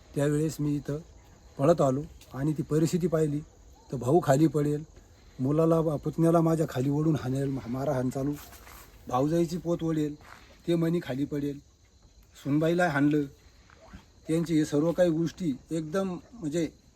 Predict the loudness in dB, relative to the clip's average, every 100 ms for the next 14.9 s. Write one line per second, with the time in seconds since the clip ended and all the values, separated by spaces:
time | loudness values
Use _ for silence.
0 | _ -6 -4 -2 -2 0 4 4 6 4
1 | 2 -2 -20 -20 -20 -20 -8 -2 0 0
2 | 2 2 0 2 0 2 4 6 6 4
3 | 4 4 4 0 -4 -18 -20 _ -20 -20
4 | -10 -2 2 4 4 0 2 4 6 6
5 | 6 4 4 4 2 0 -4 -12 -16 -20
6 | -20 -20 -10 -8 0 4 6 6 8 8
7 | 8 6 6 4 4 0 -2 0 0 2
8 | 2 0 -2 -2 -2 -4 -4 -4 -4 -4
9 | -4 -6 -4 -4 -4 -4 -4 -4 -4 -2
10 | 0 2 2 2 -4 -8 -20 -20 -10 -2
11 | 2 2 2 0 0 4 6 8 6 0
12 | -2 -2 -4 0 4 4 4 0 -4 -6
13 | -12 -12 -20 -20 -6 4 4 6 0 4
14 | 4 4 6 8 8 8 6 2